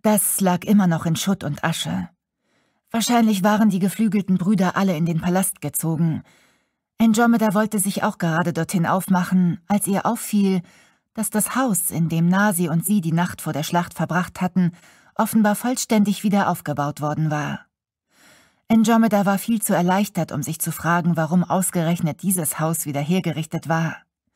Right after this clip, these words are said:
Sie brauchte einen sicheren Ort, um sich auszuruhen und zu orientieren. Da war die Hütte mit den schönen Erinnerungen an Nasir genau das Richtige. Ein schwacher Ersatz für den Mann, den sie liebte,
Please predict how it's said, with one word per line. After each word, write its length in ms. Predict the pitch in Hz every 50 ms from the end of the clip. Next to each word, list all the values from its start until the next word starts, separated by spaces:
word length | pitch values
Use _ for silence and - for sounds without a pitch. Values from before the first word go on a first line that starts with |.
| _ _ - - - - - _ _ _ _ _
Sie 160 | - - 247
brauchte 380 | 196 214 233 254 - - 240 156
einen 180 | 170 202 196
sicheren 400 | 185 226 220 - 220 180 196 180
Ort, 300 | - - 196 202 190 -
um 80 | - 170
sich 260 | 170 185 - - -
auszuruhen 800 | 156 175 - - - - 165 160 151 175 175 180 175 170 156 -
und 140 | - 139 -
zu 120 | - -
orientieren. 760 | 156 160 160 151 147 151 160 - 190 190 180 170 160 156 147 - _ _ - _ _ _ _ _ _ _ _ -
Da 140 | 226 233
war 100 | 220 226
die 180 | 202 226 214 208
Hütte 260 | 254 - - 247 202
mit 160 | 190 185 -
den 160 | - 151 165 160
schönen 380 | - - 214 214 208 202 185
Erinnerungen 680 | - 170 139 165 196 220 214 170 185 180 180 175 165
an 140 | - 156 160
Nasir 560 | 160 175 185 190 180 - 180 180 180 170 160 - _ _ _ _ _ _ _
genau 320 | - 208 202 196 185 180 170
das 200 | 156 151 - -
Richtige. 520 | 160 - - - - - 151 156 175 - - _ _ _ _ _ _ _ _ _ _ _ _ _ _ _ _ _ _ _ _ _ -
Ein 180 | 208 208 202 196
schwacher 360 | - - 226 226 - 208 -
Ersatz 480 | 170 156 160 196 202 - - - -
für 80 | - 135
den 180 | - 151 160 160
Mann, 260 | 170 175 180 170 151
den 180 | - - 151
sie 120 | 143 147 160
liebte, 580 | 170 185 175 - - - 156 165 165 - -